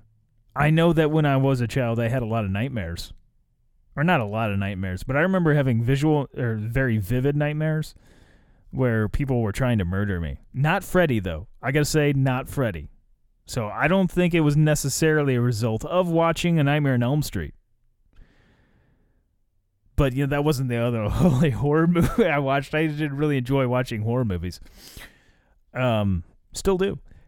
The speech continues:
But, uh, <laughs> I don't, I feel like I don't get as much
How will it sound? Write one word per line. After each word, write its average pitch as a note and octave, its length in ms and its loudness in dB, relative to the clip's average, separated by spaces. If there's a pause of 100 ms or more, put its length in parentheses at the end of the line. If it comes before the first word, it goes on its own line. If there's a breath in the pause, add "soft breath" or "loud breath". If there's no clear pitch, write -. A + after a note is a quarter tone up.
(120)
But, C3+ 360 0
uh, B2+ 280 2 (800 loud breath)
<laughs> - 680 -20
I D3 80 2
don't, F3+ 140 2
I E3 100 2
feel G3+ 180 0
like F3+ 160 2
I D#3+ 60 0
don't D#3+ 160 2
get C#3 120 -2
as G#2+ 140 -2
much A2 380 -2